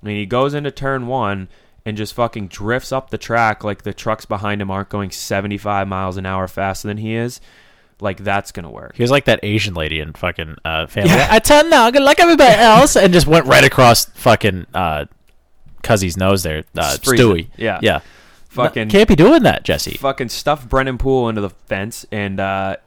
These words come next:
Speaker 1: he actually had a solid run going.
Speaker 2: Jesse
Speaker 1: Uh,
Speaker 2: Iwuji is also the same guy. Was it at Charlotte where
Speaker 1: Oh,
Speaker 2: he looped
Speaker 1: yep.
Speaker 2: in qualifying
Speaker 1: I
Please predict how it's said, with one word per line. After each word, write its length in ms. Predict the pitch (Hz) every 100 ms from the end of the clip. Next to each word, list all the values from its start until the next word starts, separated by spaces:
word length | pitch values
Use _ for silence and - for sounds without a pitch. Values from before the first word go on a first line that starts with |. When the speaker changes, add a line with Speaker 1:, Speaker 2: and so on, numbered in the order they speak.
| -
Speaker 1:
he 200 | 110 127
actually 240 | 131 117
had 100 | 110
a 60 | 101
solid 380 | - 98 98
run 240 | 95 98 98
going. 420 | 95 95 101 117
Speaker 2:
Jesse 320 | - 147 220
Speaker 1:
Uh, 40 | 220
Speaker 2:
Iwuji 240 | 190 175 170 156
is 160 | 143 -
also 300 | - 135 135
the 120 | 113
same 360 | - 131 131 123
guy. 220 | 120 117
Was 180 | - 135
it 80 | 156
at 80 |
Charlotte 520 | - - 123 139 170 -
where 140 | -
Speaker 1:
Oh, 80 | 147
Speaker 2:
he 100 | 127
looped 440 | 113 104 120 131 -
Speaker 1:
yep. 100 | 123
Speaker 2:
in 60 |
qualifying 680 | 107 104 98 107 131 143
Speaker 1:
I 40 | 147